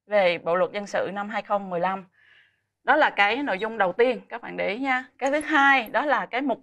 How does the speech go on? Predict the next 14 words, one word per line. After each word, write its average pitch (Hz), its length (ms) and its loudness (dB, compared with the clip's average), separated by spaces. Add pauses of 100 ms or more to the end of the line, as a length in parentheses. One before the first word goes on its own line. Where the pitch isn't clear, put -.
tiêu 269 200 2
của 208 120 -8
môn 240 140 -4
học. 185 240 -2 (600)
Thì 226 140 2
sau 294 400 4
khi 294 320 -2
các 359 200 0
bạn 190 160 2
học 208 320 -2
cái 285 120 0
môn 285 240 2
này 208 220 0
á, 233 140 0